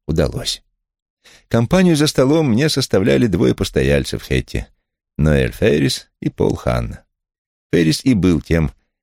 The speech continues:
красавчиком, который вошел в дом, когда я звонил в секретную службу.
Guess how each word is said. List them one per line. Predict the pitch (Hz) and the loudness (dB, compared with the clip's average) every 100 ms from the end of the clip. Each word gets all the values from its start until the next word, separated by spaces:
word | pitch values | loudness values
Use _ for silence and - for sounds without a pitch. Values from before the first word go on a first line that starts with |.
| _ | _
красавчиком, | 62 60 87 65 - - 101 90 | -4 -2 0 0 -2 -4 -4 -2
который | - - 95 78 _ _ | -6 0 0 0 _ _
вошел | 76 82 - 78 64 | -2 0 2 0 0
в | |
дом, | 60 113 | 0 -2
когда | 107 82 80 | 0 0 2
я | 71 | 0
звонил | 69 73 92 | 0 0 -2
в | - | -4
секретную | - 69 78 62 55 | -4 -2 -4 -4 -8
службу. | - 50 - - | -8 -10 -10 -20